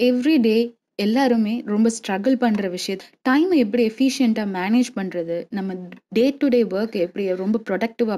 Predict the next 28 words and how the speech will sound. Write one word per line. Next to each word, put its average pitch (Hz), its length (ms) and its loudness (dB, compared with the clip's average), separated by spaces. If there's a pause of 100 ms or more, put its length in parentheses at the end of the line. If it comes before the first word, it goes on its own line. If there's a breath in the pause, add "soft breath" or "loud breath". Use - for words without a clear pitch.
பண்றது, 175 420 -8 (540 soft breath)
அது 233 160 2
இல்லாம 202 260 -2 (140)
டைம் 254 260 2
மேனேஜ்மெண்ட் 214 640 0
அப்படிங்கிற 208 440 -2
வளர்த்துக்க 247 420 2
வேண்டிய 196 280 -4
ஸ்கில்லா 220 320 0 (100)
மாறிடுச்சு. 175 480 -6 (540 loud breath)
So, 339 100 -2 (200)
அந்த 302 200 4 (120)
டைம் 294 260 4
மேனேஜ்மெண்ட்டை 208 520 0 (100)
எப்படி 254 280 0
நம்ம 196 160 -4 (160)
மாஸ்டர் 247 440 -2
பண்றது, 175 380 -4 (540 soft breath)
நான் 294 180 2 (100)
என்னென்ன 262 360 4 (100)
டிப்ஸ் - 260 -4
ஃபாலோ 214 340 0
பண்ணுவேன், 175 360 -6 (200)
என்னோட 220 320 -2
குட்டி 285 180 0
குட்டி 240 240 2
சீக்ரெட்ஸ் 214 500 -4
அப்படிங்கிறது 180 500 -4